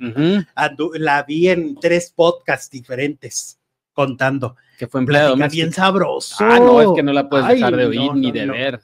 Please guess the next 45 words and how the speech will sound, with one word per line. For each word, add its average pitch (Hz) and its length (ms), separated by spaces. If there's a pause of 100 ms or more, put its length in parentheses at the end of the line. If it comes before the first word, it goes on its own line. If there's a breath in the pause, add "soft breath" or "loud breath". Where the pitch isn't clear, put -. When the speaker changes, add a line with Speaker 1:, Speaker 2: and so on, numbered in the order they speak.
(200)
Speaker 2:
Es 131 200
que 196 120
cuando 156 280
te - 80
empieza 143 320
a - 20
contar, 135 400
no, 185 380
mi 170 180
vida, 147 240
mi 135 200
cielo. 135 520 (120)
Speaker 1:
Miénteme 156 560
todo 165 180
lo 175 100
que 151 140
quieras, 151 380
pero 139 160
no 127 140
te 117 140
calles. 135 640
Speaker 2:
Oye, 175 240
pero 160 260
que 156 80
aparte 147 380
contaba, 160 520
es 160 140
que 254 140
da 196 180
contextos, 214 580
pues - 200
una 208 100
señora 143 240
más 139 160
de 143 60
ochenta 156 400
años, 214 320
Speaker 1:
Ajá. 113 80
Speaker 2:
entonces 117 380
imagínate 135 500
lo 113 160
que 139 100
ha 135 60
vivido, 156 420
¿no? 165 200